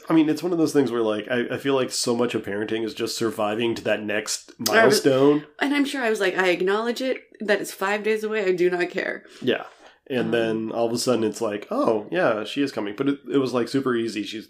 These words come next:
Speaker 1: she just needed a place to sleep. And she was going to a conference, like, two miles from our house.
Speaker 2: Right. No, it was not a big deal at all.
Speaker 1: It was not,
Speaker 2: And
Speaker 1: but
Speaker 2: thankfully the house was not a disaster.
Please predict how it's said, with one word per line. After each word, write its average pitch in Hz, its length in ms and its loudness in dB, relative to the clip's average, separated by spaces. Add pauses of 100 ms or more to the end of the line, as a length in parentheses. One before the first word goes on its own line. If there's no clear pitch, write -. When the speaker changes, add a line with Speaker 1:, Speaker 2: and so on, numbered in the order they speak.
Speaker 1:
she - 120 -8
just 117 160 -2
needed 123 160 2
a 110 60 0
place 110 260 0
to 107 80 -8
sleep. 110 440 -6 (680)
And 104 560 -6 (460)
she - 160 -6
was 107 220 -4
going 113 280 4
to 104 120 -2
a 107 40 -2
conference, 107 440 -2
like, 104 260 -4
two 120 200 -4
miles 107 340 -2
from 110 140 -4
our 101 120 -4
house. 101 600 -6
Speaker 2:
Right. - 160 -2
No, 240 160 -2
it 226 100 2
was 240 160 0
not 277 240 -2
a 262 240 -2
big 180 240 -6
deal 175 240 2
at - 120 -2
all. 165 180 2
Speaker 1:
It - 40 0
was 226 140 -4
not, 226 360 0
Speaker 2:
And 185 100 0
Speaker 1:
but 196 80 2
Speaker 2:
thankfully 214 360 2
the 202 120 -4
house 180 220 -4
was 175 120 -12
not 185 160 -6
a 180 60 -6
disaster. 175 640 -6